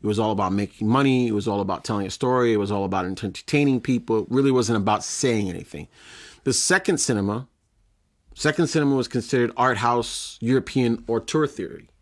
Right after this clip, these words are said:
You know, like, you know, and they considered it to be a bit navel-gazing and all about, you know, um, itself. Third Cinema, for them, they, they were calling upon filmmakers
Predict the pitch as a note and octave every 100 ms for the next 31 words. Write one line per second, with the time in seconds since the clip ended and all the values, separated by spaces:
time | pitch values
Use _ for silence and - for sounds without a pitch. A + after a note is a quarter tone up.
0 | _ _ _ - G#2 G2+ A#2 G2+ F#2 -
1 | A2 F2+ F#2 F#2 _ _ _ _ _ G#2+
2 | G#2 A2+ - A#2 C#3 A#2+ A#2+ A#2 G#2 A#2
3 | A2+ - C3 - - A#2 A#2 A2+ A#2+ A2
4 | A#2 A#2 G#2+ A#2 A#2 A#2 G2 G2 G#2+ G#2+
5 | G#2+ G#2 G2+ - - - - _ - A#2
6 | G#2+ F#2+ G2 F#2+ - F#2 F#2+ F2+ F2 E2+
7 | E2 - _ _ _ _ _ B2+ A2+ -
8 | A2 E2+ - - _ _ _ _ _ -
9 | - _ - C4+ F4+ - E3+ B2+ A2+ A2
10 | - _ _ _ _ _ _ _ _ _
11 | _ - - C#3 C#3 D#3+ D3+ B2+ B2 -
12 | C3 B2 A#2+ - F3 G3 F3+ D3+ D3+ C#3
13 | - D#3 D3 C3+ A#2+ - A#2 A2